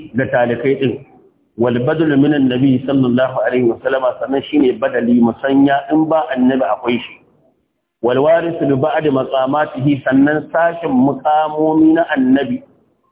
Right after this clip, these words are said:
shi ya gaje su. To kaga wannan maganan ta cewa kudubi wannan shine matsayin su, kaga ai sai a hankali.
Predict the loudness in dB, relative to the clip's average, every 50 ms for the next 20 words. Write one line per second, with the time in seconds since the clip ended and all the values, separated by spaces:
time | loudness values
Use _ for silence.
0 | _ _ -8 -4 -2 0 0 0 0 0 0 0 -2 0 0 -2 -2 -2 -4 -12
1 | -16 -18 -20 _ _ _ _ _ _ _ _ _ _ _ -20 -20 -20 -20 -20 _
2 | _ _ -4 -2 -2 0 0 0 0 2 0 0 0 -2 -6 -10 -14 -16 -18 -18
3 | -20 _ -20 -20 -20 -12 -4 -2 0 2 2 2 2 0 0 0 0 0 0 0
4 | 0 -2 -4 -6 -8 -12 -18 -12 -4 -2 0 0 0 0 -2 -2 0 0 2 0
5 | 0 -2 -6 -4 0 2 2 4 4 4 2 0 0 -2 0 0 2 2 2 2
6 | 0 0 -2 -2 -2 -4 -4 -4 -2 -2 0 0 -2 -2 -2 -4 -2 -2 -2 0
7 | 0 0 -2 -2 -4 -8 -12 -12